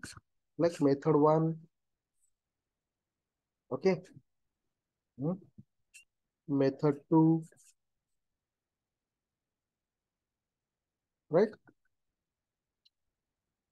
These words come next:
Method one, method two। Then यहाँ पे ये क्लास A में हो गए, then क्लास B में भी कुछ मेथड रहेंगे, ओके? Like method three,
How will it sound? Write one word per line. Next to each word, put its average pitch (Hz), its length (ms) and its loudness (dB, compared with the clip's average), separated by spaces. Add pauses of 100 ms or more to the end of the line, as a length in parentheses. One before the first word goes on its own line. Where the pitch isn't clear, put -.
(2250)
Method 143 360 2
one, 160 220 6
method 147 320 0
two। 156 140 0 (580)
Then 190 320 4 (280)
यहाँ 175 320 4
पे 143 60 4 (520)
ये 214 120 6
क्लास 220 360 2
A 214 140 6
में 226 100 8
हो 214 100 8
गए, 214 260 2
then 190 160 0
क्लास 190 300 0 (240)
B 208 160 2
में 226 140 2
भी 226 80 0
कुछ 233 220 -2
मेथड 214 300 4
रहेंगे, 208 340 2 (1160)
ओके? 156 220 0 (640)
Like 170 160 -2
method 160 460 2 (100)
three, 180 240 2